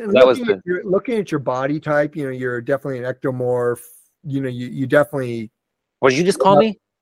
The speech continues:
Speaker 1: Ectomorph means thin. I'm, you're, you're
Speaker 2: <laughs>
Speaker 1: probably a Neanderthal, somewhat a Neanderthal like me. I'm,
Speaker 2: <laughs>
Speaker 1: I'm definitely a Neanderthal. Anyway, you know, it's a little easier to,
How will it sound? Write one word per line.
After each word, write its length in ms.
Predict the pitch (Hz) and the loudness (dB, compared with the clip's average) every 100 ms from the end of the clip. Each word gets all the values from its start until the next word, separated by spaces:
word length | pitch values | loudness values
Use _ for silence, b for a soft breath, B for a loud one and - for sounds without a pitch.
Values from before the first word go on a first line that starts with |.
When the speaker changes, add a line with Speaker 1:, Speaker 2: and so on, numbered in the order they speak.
| _ _ - | _ _ 0
Speaker 1:
Ectomorph 580 | 175 - 143 127 117 131 | 0 4 4 4 2 0
means 440 | 139 131 123 - - - | -2 -4 -6 -12 -16 -2
thin. 300 | 180 170 151 | 4 6 4
I'm, 180 | 135 147 | 2 0
you're, 200 | 170 165 | 2 2
you're 240 | 160 175 165 | 4 2 4
Speaker 2:
<laughs> 60 | |
Speaker 1:
probably 240 | 165 180 165 | 4 4 4
a 60 | |
Neanderthal, 640 | 147 143 147 147 139 135 120 - | 2 -2 -2 -2 0 -2 -2 -4
somewhat 240 | 151 147 | -2 0
a 40 | 135 | -2
Neanderthal 580 | 127 131 131 127 143 117 | -4 -4 -4 -4 -2 -2
like 180 | 110 | -4
me. 200 | 127 127 | -8 -8
I'm, 140 | 110 135 | -4 -4
Speaker 2:
<laughs> 440 | - - 95 - | -6 -6 -6 -4
Speaker 1:
I'm 100 | 147 | -4
definitely 520 | 143 156 - 139 135 | 2 2 2 -4 -4
a 40 | 127 | -4
Neanderthal. 880 | 127 123 123 127 - 120 110 113 - _ _ _ _ _ - | -4 -6 -6 -6 -4 -2 -2 -4 -8 _ _ _ _ _ 2
Anyway, 440 | 196 175 151 143 - _ _ | 6 8 6 4 -2 _ _
you 460 | 254 269 277 151 147 | -18 -14 -6 0 2
know, 380 | 139 131 131 110 104 - | 2 0 -2 -8 -12 -10
it's 200 | - 151 | -6 -4
a 60 | 160 | 0
little 320 | 151 170 156 | 4 4 4
easier 960 | 151 160 160 147 139 135 127 123 123 113 - | 2 -2 -2 -2 0 0 -2 -4 -8 -10 -4
to, 360 | 135 123 120 | 0 0 -2